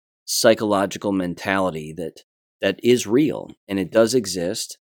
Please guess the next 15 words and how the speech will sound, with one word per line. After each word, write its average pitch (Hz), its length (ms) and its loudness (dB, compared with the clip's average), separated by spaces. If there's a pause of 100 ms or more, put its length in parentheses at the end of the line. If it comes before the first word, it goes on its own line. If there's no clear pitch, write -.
(460)
and 98 140 -6
the, 90 220 -2
and 90 180 -4
the 90 80 -2
mind 113 640 0 (960)
doesn't 120 340 2
necessarily 104 1040 0 (1040)
compartmentalize 107 1200 0 (140)
a-, 92 80 -2 (180)
a-, - 120 -8 (100)
appropriately 104 840 0 (160)
particular 101 460 -2
subjects 104 720 2
or 95 120 -2
stressors 92 960 -2